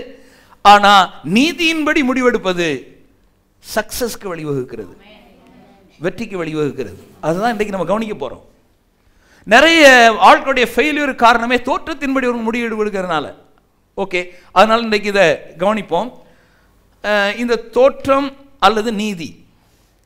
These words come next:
தோற்றத்தின்படி முடிவெடுக்கிறதா, நீதியின்படி முடிவெடுக்கிறதா? நீதியின்படி முடிவெடுக்கணும்.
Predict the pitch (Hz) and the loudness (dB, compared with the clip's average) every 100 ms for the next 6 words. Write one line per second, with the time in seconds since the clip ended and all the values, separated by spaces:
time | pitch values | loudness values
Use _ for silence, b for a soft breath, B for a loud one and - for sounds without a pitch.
0 | _ _ 190 233 254 247 226 214 196 226 | _ _ -4 -4 -4 -8 -8 -6 -6 -8
1 | 196 202 202 185 233 254 220 226 220 196 | -8 -6 -4 -4 -4 -2 -4 -4 -4 -6
2 | 185 170 151 139 131 123 110 104 - _ | -8 -10 -10 -10 -10 -12 -14 -18 -20 _
3 | _ _ _ _ _ _ _ _ _ _ | _ _ _ _ _ _ _ _ _ _
4 | _ - 127 165 185 165 143 165 131 123 | _ -16 -12 -10 -10 -10 -10 -10 -12 -10
5 | 110 113 104 | -12 -14 -18